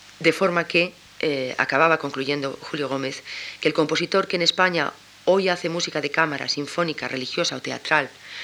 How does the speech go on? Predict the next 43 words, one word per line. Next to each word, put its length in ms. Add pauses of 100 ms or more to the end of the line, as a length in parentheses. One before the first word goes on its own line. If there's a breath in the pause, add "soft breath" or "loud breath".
(200 loud breath)
con 160
pureza 320
de 60
intención 500
y 60
elevación 400
de 60
ideales, 500 (220 loud breath)
tiene 160
mucho 260
de 80
mártir 500 (120)
y 60
no 140
poco 240
de 60
enfermo 340
mental. 320 (1080 loud breath)
Los 140
artistas, 580
decía, 480
no 140
debían 260
avergonzarse 600
de 80
tratar 260
con 140
claridad 400
y 60
energía 320
las 120
cuestiones 380
de 80
dinero, 320 (100)
puesto 220
que 80
el 40
dinero 260
es 80
un 80
signo 200
de 100
valor. 280